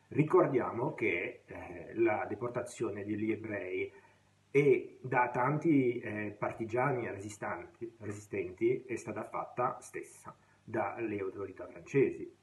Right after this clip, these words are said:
Eh, però in questo caso è stato un doppio miracolo e quindi volevo citare i nomi,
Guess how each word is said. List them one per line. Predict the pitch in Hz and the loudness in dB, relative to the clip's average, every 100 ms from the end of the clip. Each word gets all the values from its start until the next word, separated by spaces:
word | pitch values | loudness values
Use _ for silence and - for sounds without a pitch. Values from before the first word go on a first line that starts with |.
| - | -16
Eh, | - - - _ | -14 -14 -18 _
però | - 107 - - - _ _ - - | -2 0 0 -6 -16 _ _ -20 -6
in | |
questo | 127 135 - 175 | 0 2 6 4
caso | 117 - 110 117 123 - - _ _ _ _ | 4 -2 -2 -2 -2 -6 -20 _ _ _ _
è | - 101 | -8 -8
stato | - 120 - 113 113 110 110 - _ | -2 -2 2 2 2 -2 -8 -14 _
un | - 147 | 2 4
doppio | 135 131 131 135 | 6 4 4 0
miracolo | 127 117 - - 117 113 117 - | 2 0 0 -2 -2 0 -2 -4
e | 120 | -2
quindi | 131 156 131 117 113 110 104 104 - 113 101 | 4 6 6 4 2 4 0 -2 -8 -16 -8
volevo | 107 110 107 95 - _ _ _ _ _ _ - _ _ _ | -4 -2 -2 -4 -8 _ _ _ _ _ _ -20 _ _ _
citare | - 131 131 123 123 110 | -6 -2 2 2 2 -2
i | - 139 | 0 2
nomi, | 143 101 92 107 143 | 2 0 -2 -2 -2